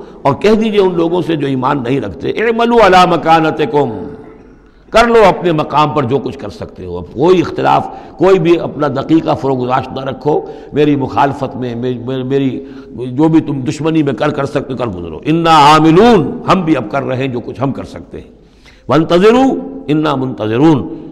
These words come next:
تم بھی انتظار کرو کہ اللہ تعالیٰ کیا فیصلہ سناتا ہے اور آخری بات کیا آتی ہے، اور ہم بھی منتظر ہیں۔ وَلِلَّهِ غَيْبُ السَّمَاوَاتِ وَالْأَرْضِ، اور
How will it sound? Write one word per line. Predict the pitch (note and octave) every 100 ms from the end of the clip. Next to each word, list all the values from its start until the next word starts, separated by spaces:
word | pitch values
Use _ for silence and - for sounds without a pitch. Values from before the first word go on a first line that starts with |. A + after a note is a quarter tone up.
| -
تم | C3+
بھی | F3 A3
انتظار | G#3+ G3+ G3 G3
کرو | G3 G3+
کہ | G3+ E3
اللہ | D#3
تعالیٰ | D#3+ C3+ D3 D3+
کیا | - C#3
فیصلہ | - C3 C3+
سناتا | B2+ A2+ A2+ A#2 B2+
ہے | A#2+ - - -
اور | G#2+
آخری | A2 B2+ C3+
بات | A#2 B2 -
کیا | C3+
آتی | C3+ A2+ B2
ہے، | A#2 B2 -
اور | G#2+
ہم | A#2
بھی | C#3
منتظر | A#2 G#2 - G2 G#2
ہیں۔ | F2+ F#2+ - - -
وَلِلَّهِ | A#2 C3+ C3 D#3+ D3+ B2+
غَيْبُ | C3+
السَّمَاوَاتِ | C3 - A#2+ B2 A#2 A2+ G#2
وَالْأَرْضِ، | G#2+ G2 A#2 G#2+ - -
اور | - B2